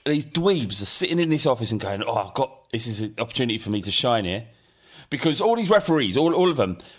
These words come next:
they know that by playing by the rules, instead of just saying what's right, by playing by the rules, they get their, they get their boost. That, that they, they'll get a Premier League game next.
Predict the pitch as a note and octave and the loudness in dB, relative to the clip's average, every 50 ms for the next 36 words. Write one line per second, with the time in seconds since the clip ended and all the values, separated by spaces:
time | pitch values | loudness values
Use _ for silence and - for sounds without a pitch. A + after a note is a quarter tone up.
0 | - _ - C3+ C#3 C#3 C#3+ D3 D#3+ E3 D3 A#2+ G#2+ F#2+ F#2 F2+ - _ - A#2 | -20 _ 0 2 2 4 4 4 4 6 4 4 2 0 -2 -4 -8 _ -4 -4
1 | F2+ - A2+ G#2+ - - - D#3 D#3+ E3+ F3+ F#3+ F3+ E3 F#3 F#3 E3+ D#3+ D#3 C#3+ | -2 0 -2 -2 -2 -4 -2 -2 0 0 0 0 2 2 2 4 4 2 2 4
2 | C#3+ C3+ A2 E2 E2 F#2+ A#2 B2 - - - A2 - G3 G3+ G3+ F#3+ - F#3 - | 2 2 2 0 0 -2 -2 -4 -4 -6 -6 -4 -4 -2 -4 -4 -4 -2 0 2
3 | - - F#3 F3 E3 D3+ C#3 B2+ B2 B2 B2 B2 A#2 A#2 G#2 F2+ F2+ - - - | 2 2 4 4 2 2 0 -2 -2 -4 -4 -2 2 2 2 2 2 0 -4 -10
4 | - - - - - - - A2+ G#2+ - - D#3+ E3 E3+ E3+ E3 E3+ D#3+ D3 C3+ | -20 -20 -20 -20 -20 -4 -2 -2 -2 2 4 4 4 4 4 4 4 4 4 4
5 | B2+ B2 A#2 A2 G2+ F#2+ F#2+ - - - - A2+ G#2 G#2 G2 - - A#2 A2 - | 2 2 2 2 0 -2 -4 -6 -8 -8 -4 -4 -4 -4 -2 -2 0 0 0 0
6 | - G#2+ G#2+ G2+ G2+ G2+ G2 G2 - - - - _ _ - - - G#2+ A2 G#2+ | 0 0 2 4 4 4 2 0 -6 -14 -20 -20 _ _ -8 -4 -2 -2 -2 0
7 | B2 C3+ - - B2+ A#2 A#2 - A#2 G#2 F#2 - - - - - G#2 G#2+ - A#2+ | 0 -2 0 0 0 0 0 0 0 0 0 -2 -4 -4 0 0 0 0 0 -2
8 | B2 - G#2+ A#2+ B2 B2+ B2+ A#2+ A#2+ C3 C3+ C3 A2 B2+ - - - - B2 G#2+ | -4 -2 0 2 2 2 2 2 4 4 4 4 4 2 0 0 0 0 0 0
9 | G2+ G2 G2 G2+ F#2 - G2 F#2+ F#2 F2+ E2+ D#2 - - - - | 0 0 -2 -2 -2 0 -2 -2 -2 -2 -6 -8 -10 -12 -18 -20